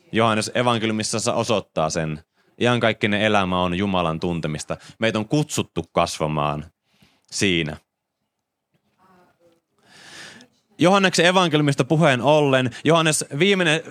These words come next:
ö, toiseksi viimeisessä luvussa evankeliumiansa, ö, osoittaa, että hän on kirjoittanut tämän evankeliumin mielessänsä yksi ylivertainen motiivi, että te uskoisitte.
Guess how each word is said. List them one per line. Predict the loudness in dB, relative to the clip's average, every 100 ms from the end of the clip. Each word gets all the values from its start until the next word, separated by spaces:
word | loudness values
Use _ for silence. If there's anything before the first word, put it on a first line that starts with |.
| 0
ö, |
toiseksi | 2 2 2 0
viimeisessä | 0 2 0 0 0
luvussa | 2 2 0 0
evankeliumiansa, | 0 0 0 0 0 2 0 -2 -8 -20 -8 0
ö, | 2 2 0 -6 _
osoittaa, | 0 2 2 0 0 2 2
että | 0 -2
hän | 0 0
on | 0
kirjoittanut | 0 2 2 0 -2 -2
tämän | 0
evankeliumin | 0 0 0 0 2 0 0 -2 -4 -12 -4
mielessänsä | 0 2 0 -2 -2
yksi | 0 0 -2 -4
ylivertainen | 0 2 2 2 0 2
motiivi, | 0 0 0 0 -2 -8 -16 -4
että | -4 -2 -2
te | 0
uskoisitte. | -2 -4 -4 -4 -4 -8 -14 -16